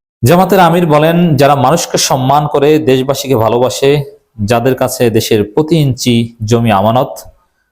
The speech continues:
নির্বাচন যাদের জন্য, এই বিশ্বাস ও আস্থা যাদের নয়, নির্বাচন তাদের কপালে নেই।" অতএব যেহেতু আমাদের কথা এটাই,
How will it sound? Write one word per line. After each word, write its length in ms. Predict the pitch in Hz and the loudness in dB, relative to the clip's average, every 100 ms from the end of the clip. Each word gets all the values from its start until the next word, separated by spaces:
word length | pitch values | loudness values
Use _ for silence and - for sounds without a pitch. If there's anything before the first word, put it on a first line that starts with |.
| _ | _
নির্বাচন 600 | 120 127 143 170 175 165 | -2 2 2 2 0 0
যাদের 300 | 143 139 147 | 0 0 0
জন্য, 520 | 127 139 131 147 - - _ _ _ _ _ _ _ _ _ _ | 0 -2 0 -2 -4 -16 _ _ _ _ _ _ _ _ _ _
এই 120 | - 139 | -2 0
বিশ্বাস 500 | 170 - - 202 208 | 0 2 2 2 2
ও 20 | |
আস্থা 640 | 170 - - 165 143 - - 131 | 0 0 0 2 2 -2 -6 -2
যাদের 280 | 127 131 131 | 0 0 0
নয়, 440 | 120 139 87 85 | 2 2 0 -2
নির্বাচন 580 | 104 120 151 151 151 127 | 0 2 0 0 -2 -2
তাদের 260 | 123 117 | -2 -2
কপালে 380 | 107 104 107 98 | -2 -2 -2 -2
নেই।" 240 | 90 85 76 _ _ _ _ _ _ _ _ - | -2 -6 -8 _ _ _ _ _ _ _ _ -8
অতএব 260 | 117 151 127 | -2 0 0
যেহেতু 580 | 143 156 180 131 - - | 0 0 2 2 -2 -4
আমাদের 260 | 170 220 | 0 0
কথা 220 | 220 202 175 | 0 0 0
এটাই, 460 | 117 107 82 - | 0 -2 -2 -10